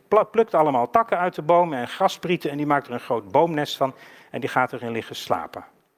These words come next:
Een chimpansee is een mensaap. Wij zijn ook mensapen. En wij niet, maar tien, twintigduizend jaar geleden maakten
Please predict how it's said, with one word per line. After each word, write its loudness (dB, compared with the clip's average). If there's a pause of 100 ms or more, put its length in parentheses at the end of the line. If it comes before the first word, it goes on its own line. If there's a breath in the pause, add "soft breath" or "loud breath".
(160)
Een -20
chimpansee -2
is -6
een -8 (460 soft breath)
mensaap. 0 (720 soft breath)
Wij -8
zijn -10
ook -14
mensapen. -8 (440 soft breath)
En -8 (260)
wij -2
niet, -8
maar 0 (1120)
tien, -8
twintigduizend -2
jaar 0
geleden 2
maakten 0